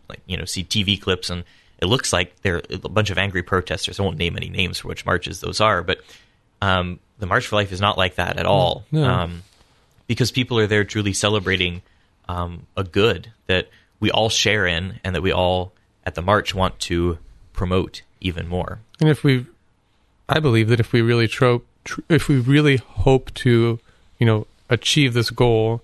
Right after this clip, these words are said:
Speaker 2: um, that witness is going to be the most effective way to do it, you know,
Speaker 1: Mm-hmm.
Speaker 2: through giving witness to the beauty and the goodness of life, um, because that's what will win hearts
Speaker 1: Right.
Speaker 2: more than condemnation.
Speaker 1: Mm-hmm.
Speaker 2: Um,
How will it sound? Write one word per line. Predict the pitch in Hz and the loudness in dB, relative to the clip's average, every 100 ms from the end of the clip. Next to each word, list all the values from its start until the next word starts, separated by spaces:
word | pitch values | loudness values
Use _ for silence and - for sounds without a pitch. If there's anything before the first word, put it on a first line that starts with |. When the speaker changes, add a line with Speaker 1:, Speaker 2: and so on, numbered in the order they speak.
| - - - - - | -12 -20 -20 -6 0
Speaker 2:
um, | 110 107 110 127 - - | 2 2 -4 -10 -18 -2
that | 127 123 | 0 2
witness | 123 131 123 117 | 4 4 2 2
is | 113 | 2
going | 123 | 4
to | 117 | 4
be | 117 | 4
the | |
most | 117 123 - | 4 2 2
effective | - 117 117 110 | 0 0 0 0
way | 107 | 0
to | 107 | 0
do | 107 110 | 2 2
it, | 113 - - | 2 -2 2
you | 113 | 2
know, | 110 | 2
Speaker 1:
Mm-hmm. | 98 | 0
Speaker 2:
through | 98 127 120 107 110 _ _ _ _ _ _ - | 0 2 4 2 -2 _ _ _ _ _ _ -2
giving | 117 113 | 0 2
witness | 120 123 113 - | 0 0 -2 0
to | 113 | -2
the | 110 | 2
beauty | 131 156 135 | 4 4 6
and | 120 | 6
the | |
goodness | 117 135 110 - | 6 4 2 0
of | 104 | 0
life, | 104 107 104 - - - - - _ _ 110 | 0 0 -4 -8 -20 -20 -20 -20 _ _ -4
um, | 104 104 | -2 0
because | 110 113 110 | 0 2 4
that's | 135 - | 2 2
what | 123 - | 0 2
will | 113 - 127 | 0 0 0
win | 117 123 107 | 2 4 2
hearts | - 110 107 - - - - - | 4 4 4 0 -10 -14 -20 -8
Speaker 1:
Right. | 104 - - - _ - | -4 -4 -6 -16 _ 0
Speaker 2:
more | 110 107 | 4 4
than | 104 101 104 110 110 _ | 2 0 -2 -6 -10 _
condemnation. | - 110 104 104 101 - 120 123 123 | -2 0 2 0 -2 -4 -10 -10 -4
Speaker 1:
Mm-hmm. | 113 104 95 - _ - | -4 -2 -4 -8 _ 0
Speaker 2:
Um, | 117 110 113 | 2 2 -2